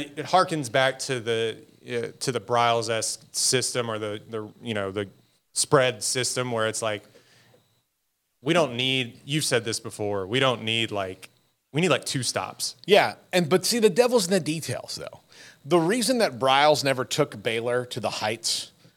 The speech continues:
Speaker 2: that they could have gone had nothing to do with, like,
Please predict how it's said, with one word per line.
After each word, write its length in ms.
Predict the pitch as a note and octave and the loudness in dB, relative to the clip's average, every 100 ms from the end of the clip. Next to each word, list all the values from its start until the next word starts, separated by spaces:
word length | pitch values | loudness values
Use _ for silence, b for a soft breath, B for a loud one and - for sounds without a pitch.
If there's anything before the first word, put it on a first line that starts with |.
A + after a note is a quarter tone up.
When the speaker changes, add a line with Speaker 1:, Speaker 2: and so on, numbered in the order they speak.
| _ | _
Speaker 2:
that 160 | - A#2+ | -2 0
they 120 | A2 | 0
could 200 | G#2 - | -4 -2
have 140 | B2+ G2+ | -2 -4
gone 440 | F#2 F#2 B2+ E3 - _ b b b b b | -8 -6 -6 -8 -14 _ b b b b b
had 180 | - F3+ | 2 4
nothing 240 | E3 A3 C#4 | 6 4 4
to 60 | E3+ | 4
do 180 | F3+ | 4
with, 140 | F#3+ D#3 | 6 6
like, 320 | C#3+ C3 - | 4 2 -2